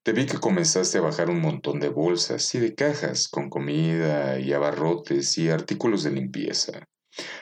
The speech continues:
Te vi que batallabas mucho y eso me decidió ayudarte. Por eso me acerqué a ti,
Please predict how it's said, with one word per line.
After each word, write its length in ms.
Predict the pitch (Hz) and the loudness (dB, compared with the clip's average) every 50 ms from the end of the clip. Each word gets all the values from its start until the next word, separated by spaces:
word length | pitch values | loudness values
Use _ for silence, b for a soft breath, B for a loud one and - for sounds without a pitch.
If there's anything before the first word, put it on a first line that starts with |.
| B _ - | B _ -2
Te 100 | 92 85 | 0 2
vi 160 | 95 101 98 | 2 2 2
que 120 | - 113 | 2 2
batallabas 720 | 95 87 78 76 80 78 78 82 80 78 78 76 76 - 85 | 2 2 2 2 2 4 4 4 4 2 2 0 0 -2 0
mucho 480 | 85 95 104 104 104 - 98 92 92 | 0 -2 -2 -2 -2 0 0 2 4
y 120 | 95 98 117 | 4 4 4
eso 260 | 123 123 - - 151 | 4 2 2 2 2
me 140 | 143 127 98 | 2 2 2
decidió 600 | 82 78 76 - - - 76 71 71 73 76 73 | 2 2 2 2 2 2 2 2 2 2 2 4
ayudarte. 840 | 73 73 73 69 67 64 64 62 - - - - - 62 62 - _ _ B B B B B B B B B _ _ | 2 2 2 2 4 2 2 2 0 -4 -6 -8 -8 -8 -8 -10 _ _ B B B B B B B B B _ _
Por 120 | - 98 117 | 0 0 2
eso 140 | 120 147 | 2 2
me 100 | 147 127 | 2 2
acerqué 380 | 104 - - 85 - - - 80 | 2 2 2 0 0 0 0 0
a 120 | - - | -2 -2
ti, 280 | - - 147 - - - | -4 -4 -6 -6 -6 -12